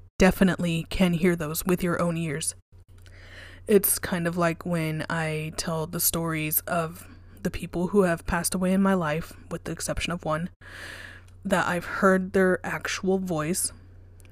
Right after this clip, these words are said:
M-, myself and others have heard the actual voices of these people who have passed on into the next life, if there indeed is a next life. I believe in it. That's not to say that I'm gonna force my beliefs on you. I don't really care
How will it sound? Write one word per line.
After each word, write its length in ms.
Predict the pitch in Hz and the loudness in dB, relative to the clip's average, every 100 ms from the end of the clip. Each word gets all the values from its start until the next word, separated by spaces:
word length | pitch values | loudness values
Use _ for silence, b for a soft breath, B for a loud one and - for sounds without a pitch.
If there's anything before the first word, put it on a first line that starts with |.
| - - | -10 -2
M-, 260 | 180 - | 0 2
myself 400 | 185 175 185 170 | 2 4 4 2
and 100 | 175 | -2
others 340 | 151 156 165 - | 0 -2 -4 -4
have 220 | - - | -6 -8
heard 340 | - 202 185 | 4 6 6
the 140 | 160 - | 0 -6
actual 440 | 165 - - 151 | -6 -6 -8 -8
voices 500 | - 220 208 160 156 | 6 8 8 2 -2
of 200 | 165 165 | -4 -6
these 200 | 151 - | -6 -4
people 340 | - 208 202 | -2 0 0
who 160 | 190 175 | 0 -4
have 260 | 165 160 - | -4 -4 -2
passed 340 | - 170 - - | 0 0 -2 -6
on 280 | 165 151 | -6 -6
into 240 | 170 170 180 | -6 -2 -2
the 100 | 175 | -2
next 460 | 151 - - - | -6 -8 -10 -8
life, 400 | - - - - - - - - | -6 -6 -8 -16 -18 -20 -20 -8
if 180 | - 180 | -6 -2
there 140 | 170 165 | -2 0
indeed 500 | 175 170 165 151 - | 0 -2 -2 -2 -2
is 220 | 170 160 | -2 -2
a 120 | - 165 | -2 -4
next 380 | 160 - - | -6 -8 -6
life. 340 | 151 - - - B B B B B B B B B _ - | -4 -6 -8 -14 B B B B B B B B B _ -2
I 80 | 185 | 0
believe 300 | 185 185 185 | 2 2 2
in 80 | 190 | 2
it. 140 | 185 - - - - - - - - | 0 -8 -20 -20 -20 -20 -20 -6 0
That's 240 | 196 175 | 2 2
not 140 | 160 | -2
to 80 | 165 | -2
say 180 | - 165 | -2 -2
that 120 | 165 | -4
I'm 80 | 160 | -4
gonna 140 | 160 | -4
force 260 | 160 165 165 | -4 -6 -4
my 100 | 165 | -4
beliefs 340 | - - 170 | -6 -6 -6
on 100 | 180 | -6
you. 100 | 170 - | -8 -8
I 120 | - | -6
don't 200 | - - | -6 -6
really 240 | 175 170 | -8 -8
care 360 | 170 175 170 | -6 -4 -4